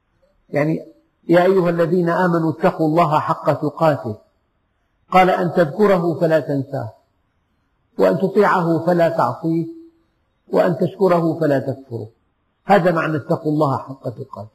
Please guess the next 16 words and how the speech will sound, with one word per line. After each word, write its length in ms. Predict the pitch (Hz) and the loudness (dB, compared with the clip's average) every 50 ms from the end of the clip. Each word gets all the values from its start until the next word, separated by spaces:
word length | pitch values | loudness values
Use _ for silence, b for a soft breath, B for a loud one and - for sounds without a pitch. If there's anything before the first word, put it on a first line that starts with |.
| _ _ _ _ _ _ _ _ _ _ _ _ _ _ _ _ _ _ - | _ _ _ _ _ _ _ _ _ _ _ _ _ _ _ _ _ _ -10
يعني 200 | - 123 143 139 | -6 -4 -4 -2
كما 320 | - 202 185 196 202 185 | 2 2 2 4 2 2
أرسلنا 380 | 180 175 - 214 202 185 185 180 | 0 0 0 0 2 2 2 0
فيكم 360 | 175 190 180 175 180 170 160 | 2 0 0 2 0 0 0
رسولا، 480 | 156 151 - - 131 117 110 101 98 104 - _ _ _ _ _ _ _ _ _ _ _ _ _ _ _ _ _ _ _ _ _ _ _ _ _ _ - | 0 -2 -2 -4 -4 -4 -4 -6 -8 -12 -16 _ _ _ _ _ _ _ _ _ _ _ _ _ _ _ _ _ _ _ _ _ _ _ _ _ _ 0
لقد 400 | 180 175 175 175 180 170 143 147 | 2 2 2 2 0 0 0 0
من 320 | 170 202 220 208 196 180 | 2 2 2 2 2 0
الله 560 | 175 165 156 151 165 175 170 151 160 160 147 | 0 0 0 2 2 2 2 2 2 2 2
على 160 | 143 160 160 156 | 2 2 2 0
المؤمنين 920 | 147 143 147 151 - 147 147 143 143 143 147 139 131 110 101 95 92 - _ _ _ _ _ _ _ _ _ - | 0 0 0 -2 -2 -2 -2 -2 0 0 0 0 -2 -2 -4 -8 -12 -18 _ _ _ _ _ _ _ _ _ 0
إذ 220 | 202 180 160 160 | 2 2 4 4
بعث 400 | 180 180 143 160 143 - 160 131 - | 2 2 2 0 -2 -2 -4 -2 0
فيهم 340 | 175 160 143 143 139 135 131 | 0 0 0 0 -2 -2 -4
رسولا 320 | 131 - 156 147 139 135 | -4 -4 -2 -2 -2 0
من 200 | 123 123 123 123 | -2 -4 -6 -8
أنفسهم 420 | - 127 117 127 127 - _ 123 | -10 -14 -18 -20 -20 -20 _ -20